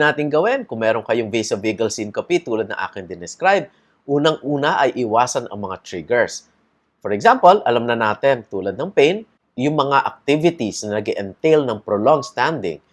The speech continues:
For example, yung pipila sa bank, just be sure na umupo at yung mga senior citizens natin, kaya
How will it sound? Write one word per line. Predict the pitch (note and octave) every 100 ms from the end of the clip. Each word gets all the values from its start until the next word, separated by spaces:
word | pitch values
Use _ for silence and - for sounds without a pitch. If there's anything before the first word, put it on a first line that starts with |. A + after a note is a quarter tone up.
| _ _ _ _ _ _ -
For | F2
example, | F2 G2+ A2 A2+ G3+ C3+
yung | F#2+
pipila | G2 - G2+ F#2+
sa | -
bank, | F#2 D3 F#3+ - _ _ _ A2
just | - G#2
be | A2+ G2+
sure | G#3+ F#3+ F3 F3+ _ _ _ -
na | E2+
umupo | - A2+ E3+ F#3+ F#3 - - _ _ _
at | G2 -
yung | A2 F#2+ F#2
mga | F#2 A2
senior | - C#3+ A2+
citizens | G#2 G#2+ G#2+ G#2+ F#2 A2+
natin, | G2+ - F#3 G3 - _ _ _
kaya | G2 G#2 G#2